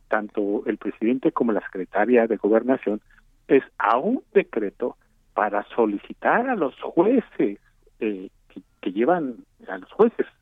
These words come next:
eh, y, y en este sentido al Poder Judicial, la excarcelación de, eh, los internos que cumplan con estos, con estas cuatro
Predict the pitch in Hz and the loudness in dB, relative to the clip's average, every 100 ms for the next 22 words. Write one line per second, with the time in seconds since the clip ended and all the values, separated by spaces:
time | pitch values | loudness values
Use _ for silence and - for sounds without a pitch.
0 | - 104 98 - 147 - 113 104 117 - | -8 -8 -8 -12 -12 -10 -4 -2 -2 2
1 | 143 - - 135 135 - 95 90 - 95 | 2 0 -4 2 2 2 -4 -8 -6 -4
2 | 98 - 180 220 - 151 180 - _ _ | -4 0 0 0 2 2 2 -4 _ _
3 | _ _ _ - 117 123 127 131 - - | _ _ _ -2 2 4 6 4 0 -10
4 | - 107 - - 104 - - - 233 - | -6 -6 -6 -10 -8 -8 -6 2 2 2
5 | _ _ _ _ _ _ - 113 131 151 | _ _ _ _ _ _ -4 4 6 4
6 | - 113 104 98 101 - 120 - 104 127 | 0 -4 -2 -2 -4 -4 -2 -2 0 -2
7 | - - - 123 107 117 98 95 - 131 | -4 -6 0 0 2 -2 -4 -10 -2 0
8 | 101 - - - 107 95 - 123 - 110 | 0 -6 -20 -6 -4 -4 -4 -6 0 0
9 | 110 - 101 90 | 0 0 -2 -4